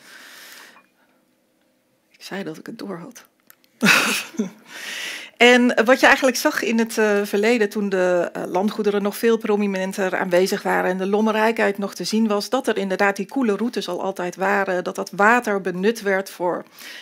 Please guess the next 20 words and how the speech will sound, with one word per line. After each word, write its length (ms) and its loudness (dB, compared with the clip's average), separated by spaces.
ja, 200 -4
vertier, 600 0
vermaak, 560 0
verkoeling 640 0
en 80 0
dat 160 -2
er 80 -4
altijd 320 -4
ook 120 -4
ruimte 380 0
was 180 -4
om 100 -2
dat 140 -4
water 340 -2
op 200 -6
te 100 -6
nemen 360 -2
in 100 -6
het 100 -8
straatprofiel. 880 -8